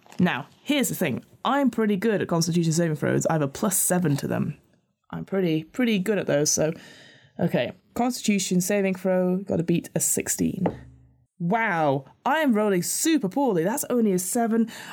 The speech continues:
Ah, it's important. I'm gonna roll again. That's my second use of luck. God, if the boys could see me now. That's better. Oh, that was a nine on the dice. Plus seven, sixteen. I just make it.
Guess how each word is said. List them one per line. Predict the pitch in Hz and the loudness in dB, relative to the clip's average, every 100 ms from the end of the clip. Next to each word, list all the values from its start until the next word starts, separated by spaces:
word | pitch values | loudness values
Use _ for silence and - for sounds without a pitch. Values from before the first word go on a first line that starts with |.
| - - | -10 -2
Ah, | 175 208 | 0 0
it's | 202 | 0
important. | 254 269 269 240 208 | 0 2 0 -2 0
I'm | 185 | 0
gonna | 190 | 2
roll | 196 214 | 2 0
again. | 214 202 | 2 0
That's | - | 0
my | 180 | 0
second | - 240 220 202 202 | 0 -2 0 0 0
use | - - | -4 -2
of | 170 | 0
luck. | 175 208 - - - - - - - _ | 2 0 -4 -14 -16 -20 -20 -20 -20 _
God, | 208 180 | -2 0
if | 160 | 0
the | 170 | -2
boys | 170 185 180 | 0 2 0
could | 170 | -2
see | - | 0
me | 170 | 0
now. | 160 175 170 165 - - - _ _ _ _ _ _ - | 2 2 2 0 -6 -20 -20 _ _ _ _ _ _ -6
That's | 196 - | -6 -4
better. | - 190 165 - 185 185 - _ _ | -4 -4 -2 0 2 0 -8 _ _
Oh, | 208 214 190 165 143 - | -2 0 2 0 -4 -4
that | 185 | -2
was | |
a | 185 | 2
nine | 175 202 214 | 2 2 0
on | 196 175 | 0 0
the | 170 | -2
dice. | 175 208 170 196 - - _ _ _ _ _ | 0 0 2 2 0 -4 _ _ _ _ _
Plus | - 208 | -4 -2
seven, | - 190 180 180 180 - _ | 0 0 2 2 0 -10 _
sixteen. | - 226 - 196 180 | -4 0 0 0 -2
I | 156 - | -12 -6
just | - 214 214 - | -2 0 0 0
make | 196 185 180 | 2 2 -2
it. | 143 - | -6 -8